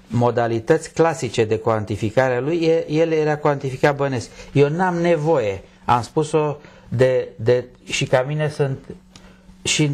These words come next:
printre români și îi vedem cu toții, îi cunoaștem, oameni care îi bucură pe semenii lor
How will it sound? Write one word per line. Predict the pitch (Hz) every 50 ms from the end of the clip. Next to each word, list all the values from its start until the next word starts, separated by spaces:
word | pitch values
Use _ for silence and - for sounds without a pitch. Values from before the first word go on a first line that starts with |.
| 143 -
printre | - 139 135 135 123 135 127 127
români | 123 123 120 117 123 139 147 151
și | 147 - - 127
îi | 123 120 120 117 113
vedem | 104 110 107 104 113 127 131 131
cu | - - 117
toții, | 110 - 131 135 131 - 120 113
îi | 110 104
cunoaștem, | - - 110 107 113 117 113 - - - 151 156 160 151 - - - - - - - -
oameni | - 143 147 151 165 165 151
care | 156 147 143 139 139 135 123 - - - _ _ _ _ _ - -
îi | - 127 117
bucură | 110 107 123 147 147 - 160 147 139
pe | 127 - 123 110
semenii | - - 139 135 135 127 117 113 104
lor | 107 113 123 139 151 151